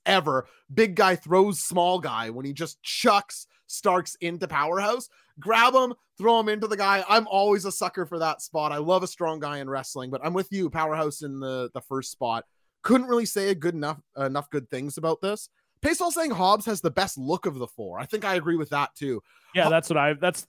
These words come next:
Speaker 2: for me too. You, it's, it's sort of similar to, like, what you're talking about with Jade Cargill. It's like,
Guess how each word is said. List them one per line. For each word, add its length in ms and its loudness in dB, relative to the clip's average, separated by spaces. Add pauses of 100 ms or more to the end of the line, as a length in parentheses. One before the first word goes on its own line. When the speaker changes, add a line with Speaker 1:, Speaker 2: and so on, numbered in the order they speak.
Speaker 2:
for 140 4
me 200 0
too. 300 -4
You, 320 -8
it's, 300 -6
it's 180 -4
sort 180 2
of 220 0
similar 520 2
to, 140 -2
like, 220 -2
what 100 -2
you're 120 -8
talking 340 -2
about 160 -4
with 100 -10
Jade 360 -8
Cargill. 560 -4
It's 160 -10
like, 260 -6